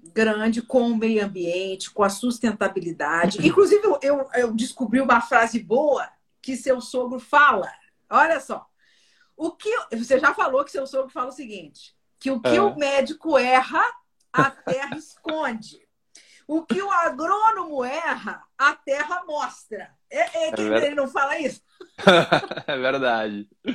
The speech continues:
Speaker 2: Como
Speaker 1: Né?
Speaker 2: um belo, como um, um belo, eh, ah, agrônomo, essa é a frase, né?
Speaker 1: É,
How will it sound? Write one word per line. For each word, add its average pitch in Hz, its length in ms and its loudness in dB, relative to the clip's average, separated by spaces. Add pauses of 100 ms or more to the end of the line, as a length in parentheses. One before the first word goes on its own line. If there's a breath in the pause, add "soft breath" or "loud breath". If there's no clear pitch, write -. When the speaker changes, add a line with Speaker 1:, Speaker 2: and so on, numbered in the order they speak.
(420 loud breath)
Speaker 2:
Como 143 200 6
Speaker 1:
Né? 156 140 6
Speaker 2:
um 143 140 -6
belo, 156 440 6
como 156 260 -4
um, 143 520 -8
um 127 60 -8
belo, 147 260 8
eh, 143 600 2
ah, 120 500 -2
agrônomo, 160 720 0
essa 143 460 -2
é 156 100 0
a 160 60 -4
frase, 123 560 -4
né? 104 220 -20 (180)
Speaker 1:
É, 226 340 -4